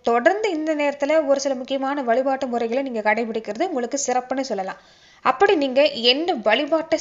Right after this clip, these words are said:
செய்யணுங்கிறதையும் இந்த பதிவுல நாம தெரிஞ்சுக்கலாம். அதுக்கு முன்னாடி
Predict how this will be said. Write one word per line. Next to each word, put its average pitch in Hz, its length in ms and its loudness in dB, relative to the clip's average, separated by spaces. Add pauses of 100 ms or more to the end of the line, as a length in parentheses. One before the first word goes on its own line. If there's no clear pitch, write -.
செய்யணுங்கிறதையும் 277 760 0 (320)
இந்த 381 340 0
பதிவுல 285 280 -4
நாம 208 240 -10
தெரிஞ்சுக்கலாம். 202 540 -8
அதுக்கு 220 260 -2
முன்னாடி 196 340 -2